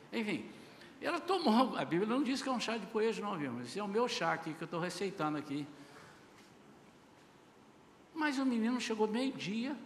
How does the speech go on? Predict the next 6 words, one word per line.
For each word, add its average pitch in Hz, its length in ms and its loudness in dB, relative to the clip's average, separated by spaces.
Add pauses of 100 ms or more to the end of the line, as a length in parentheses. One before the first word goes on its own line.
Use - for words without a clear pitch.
(100)
morreu. 233 400 2 (1080)
Aqui 220 320 4
começa 269 460 6
a - 20 0
nossa 196 280 2
história. 151 440 -2